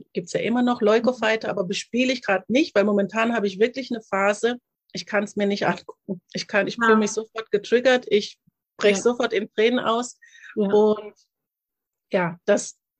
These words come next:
Speaker 1: momentan schaffe ich's da nicht, auf dem Account weiter zu arbeiten,
Speaker 2: Mhm.
Speaker 1: hatte aber in einer anderen Richtung, weil ich dann immer das Positive rausziehen will.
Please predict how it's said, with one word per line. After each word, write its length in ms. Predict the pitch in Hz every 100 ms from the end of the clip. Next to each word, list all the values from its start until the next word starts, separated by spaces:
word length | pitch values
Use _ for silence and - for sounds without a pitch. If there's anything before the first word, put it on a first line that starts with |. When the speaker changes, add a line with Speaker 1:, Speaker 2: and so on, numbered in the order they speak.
| -
Speaker 1:
momentan 500 | 220 233 226 220 220
schaffe 280 | - 214 208
ich's 120 | 202
da 140 | 202 196
nicht, 180 | 208 202
auf 100 | -
dem 140 | -
Account 420 | 180 - 190 180
weiter 320 | 185 202 208 202
zu 240 | - -
arbeiten, 560 | 208 233 247 233 233 208
Speaker 2:
Mhm. 80 |
Speaker 1:
hatte 240 | 240 247 -
aber 300 | 233 233 -
in 120 | 202
einer 120 | 190 180
anderen 560 | 240 262 277 285 285 - -
Richtung, 560 | 277 - 277 269 294 - _ _ _ _ _ _ _ -
weil 140 | 208
ich 80 | 226
dann 120 | 233
immer 200 | 220 233
das 160 | 226 220
Positive 600 | - 240 214 202 190 180
rausziehen 540 | 180 170 175 - 196 190
will. 220 | 185 -